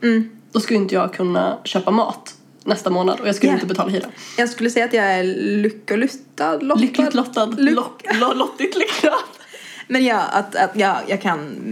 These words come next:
Speaker 1: vara arbetslös utan någon så här större stress. Åtminstone ett tag, men det är ju inte...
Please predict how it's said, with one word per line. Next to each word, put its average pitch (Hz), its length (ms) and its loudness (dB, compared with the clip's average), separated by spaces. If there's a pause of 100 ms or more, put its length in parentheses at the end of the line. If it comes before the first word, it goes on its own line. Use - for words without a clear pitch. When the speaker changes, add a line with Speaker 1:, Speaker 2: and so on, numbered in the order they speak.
(120)
Speaker 1:
vara 170 120 0
arbetslös - 540 -2
utan - 300 -2
någon 190 540 0
så 202 120 -4
här 208 80 0
större 185 340 0
stress. - 380 -6
Åtminstone 214 400 0
ett 226 80 -6
tag, 214 240 2
men 190 140 0
det 185 60 2
är 185 40 4
ju 190 80 4
inte... 180 340 0